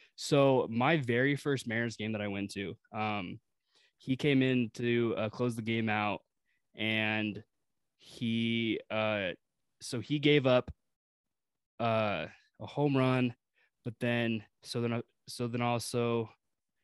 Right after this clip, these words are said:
so Mark Teixeira was up, he hit a foul ball, and I caught it, and I was like, "What are the odds, like, my first game, like, catching the ball?" So I was like, "Hell yeah." So,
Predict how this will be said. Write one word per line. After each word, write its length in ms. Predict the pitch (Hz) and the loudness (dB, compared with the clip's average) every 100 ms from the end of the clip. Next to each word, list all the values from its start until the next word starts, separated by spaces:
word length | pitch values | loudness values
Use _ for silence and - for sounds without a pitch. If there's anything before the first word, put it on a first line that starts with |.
| _ | _
so 160 | - 120 | -8 0
Mark 240 | 123 147 | 2 2
Teixeira 680 | - 143 143 131 127 123 123 _ _ | 0 -2 2 4 4 4 0 _ _
was 200 | 117 113 | -6 0
up, 260 | 117 113 110 _ _ _ _ _ _ _ | 2 2 0 _ _ _ _ _ _ _
he 520 | _ - 120 117 120 117 | _ -6 -4 -2 -2 -2
hit 100 | 123 | -4
a 60 | |
foul 260 | - 135 139 | 0 2 4
ball, 500 | 120 120 117 117 113 _ _ - | 4 2 4 2 -4 _ _ -8
and 240 | 113 113 | -4 -2
I 120 | 104 | -2
caught 320 | 107 143 120 92 | -4 -2 0 -2
it, 100 | - _ _ _ _ _ | -8 _ _ _ _ _
and 80 | 107 | -6
I 120 | 107 | -2
was 140 | 107 104 | -2 -2
like, 320 | 101 82 - _ _ _ _ | -4 -4 -8 _ _ _ _
"What 200 | 127 147 | 0 4
are 80 | 175 | 6
the 120 | 165 | 6
odds, 300 | 135 131 131 | 4 4 2
like, 120 | 117 113 | -2 -6
my 100 | 110 | -6
first 300 | 123 123 - | -4 -4 -2
game, 220 | 117 113 | -2 -2
like, 120 | 104 | -4
catching 320 | 113 104 101 | -4 -4 -8
the 40 | 95 | -12
ball?" 180 | 64 - _ | -12 -14 _
So 220 | - - 110 | -12 -4 -4
I 40 | |
was 80 | 110 | -4
like, 120 | 101 | -6
"Hell 220 | - 113 | -6 -4
yeah." 160 | 95 73 _ - - - | -4 -6 _ -20 -20 -10
So, 420 | - 135 127 | 2 4 4